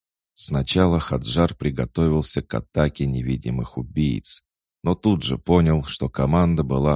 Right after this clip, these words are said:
отдана вовсе не им. Семь чёрных молний сверкнули в пространстве. Острые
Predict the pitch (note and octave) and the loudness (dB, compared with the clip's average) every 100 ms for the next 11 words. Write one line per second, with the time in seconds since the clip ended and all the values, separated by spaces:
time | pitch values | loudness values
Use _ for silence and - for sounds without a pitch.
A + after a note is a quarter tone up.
0 | - C#2+ C2+ B1+ C#2 C2+ A#1+ D2 C2+ - | 0 -2 -2 -2 0 -2 -2 -2 -2 -4
1 | B1+ C2 B1+ B1+ C2+ A#1+ - C2 _ _ | -4 -2 -2 -2 -2 -4 -6 -10 _ _
2 | _ _ - - - E2+ C#2+ - D2 C2 | _ _ -4 0 6 6 4 2 2 2
3 | B1+ C2+ C#2+ D#2+ D#2+ D2+ D2+ D2+ - - | -2 -6 0 2 2 2 0 -2 -4 -2
4 | B1+ - B1 B1+ B1 - - B1+ - - | -4 -4 -6 -4 -4 -6 -6 -2 -2 -2
5 | B1+ B1 - - G#1 G#1+ A#1 _ _ _ | -2 -2 -4 -6 -4 -4 -6 _ _ _
6 | _ _ D#2+ D#2 - D2 C#2 | _ _ 2 4 2 0 -2